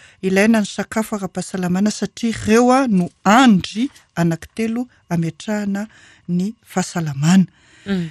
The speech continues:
Speaker 1: De mila manao an'izay le fampiasam-batana izay izany a, isan'andro.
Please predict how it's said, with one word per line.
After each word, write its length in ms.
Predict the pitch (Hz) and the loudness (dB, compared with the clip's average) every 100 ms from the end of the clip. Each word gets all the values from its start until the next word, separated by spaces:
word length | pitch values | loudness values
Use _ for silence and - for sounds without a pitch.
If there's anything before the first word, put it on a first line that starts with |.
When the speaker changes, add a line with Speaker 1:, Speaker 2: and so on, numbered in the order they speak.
| - | -14
Speaker 1:
De 440 | 160 156 214 240 277 _ _ _ _ _ _ _ _ - | -12 0 4 4 0 _ _ _ _ _ _ _ _ 0
mila 680 | 165 196 262 277 277 285 - | 4 6 8 6 6 4 2
manao 340 | 196 185 190 | 2 2 0
an'izay 300 | 180 165 190 185 | -2 -6 -6 -4
le 80 | |
fampiasam-batana 880 | 180 196 196 190 196 180 180 - 165 | -4 -6 -6 -6 -6 -6 -8 -6 -8
izay 180 | 143 180 | -6 -6
izany 300 | 190 220 220 247 | -2 0 2 0
a, 40 | - - _ | -6 -20 _
isan'andro. 920 | - 262 - 196 165 165 196 190 - | -6 -4 0 2 4 6 4 4 -2